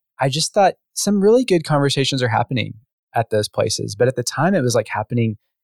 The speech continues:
in these silos, you know? And it's like, if you could pay to get out there, if you could pay to get in the room. And so our plan, this was pre-pandemic, was like, how do we democratize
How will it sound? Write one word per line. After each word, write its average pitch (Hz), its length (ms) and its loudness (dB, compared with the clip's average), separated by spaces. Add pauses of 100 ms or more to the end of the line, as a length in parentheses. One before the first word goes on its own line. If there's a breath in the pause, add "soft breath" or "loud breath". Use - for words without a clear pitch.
in 117 80 -2
these 113 180 0
silos, - 720 0
you 117 80 2
know? 110 200 4
And 113 100 2
it's 110 120 -2
like, 110 140 -2
if - 120 -18
you 110 60 -12
could 110 180 -12
pay 131 440 0 (300)
to 117 80 -10
get 101 140 -6
out 123 240 2
there, - 140 2
if - 140 -4
you 95 100 -10
could - 100 -20
pay 120 120 0
to 117 80 0
get 110 120 -4
in 98 100 -6
the 92 120 -10
room. 123 420 0 (460)
And 120 100 -8
so 135 140 2
our 151 140 4
plan, 156 340 0
this 131 140 0
was 113 100 -6
pre-pandemic, 120 800 0
was 107 180 0
like, 104 280 2 (280)
how 120 160 0
do 156 80 4
we 151 80 2
democratize 104 640 -2